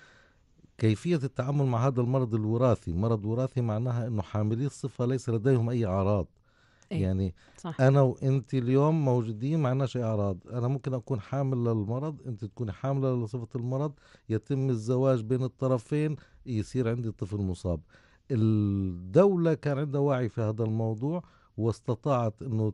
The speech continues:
Speaker 1: تلزم بقانون مجلس الوزراء في عام ألفين وستة إلزامية الفحص قبل الزواج،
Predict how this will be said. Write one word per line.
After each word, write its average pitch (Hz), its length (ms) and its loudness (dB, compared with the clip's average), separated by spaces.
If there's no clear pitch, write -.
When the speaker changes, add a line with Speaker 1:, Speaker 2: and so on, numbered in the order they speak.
Speaker 1:
تلزم 98 600 0
بقانون 101 640 -2
مجلس 92 360 -6
الوزراء 92 480 -2
في - 180 -10
عام 92 260 -4
ألفين 95 280 -6
وستة - 420 -6
إلزامية 95 600 -2
الفحص 98 460 -8
قبل 85 200 -4
الزواج، 76 500 -4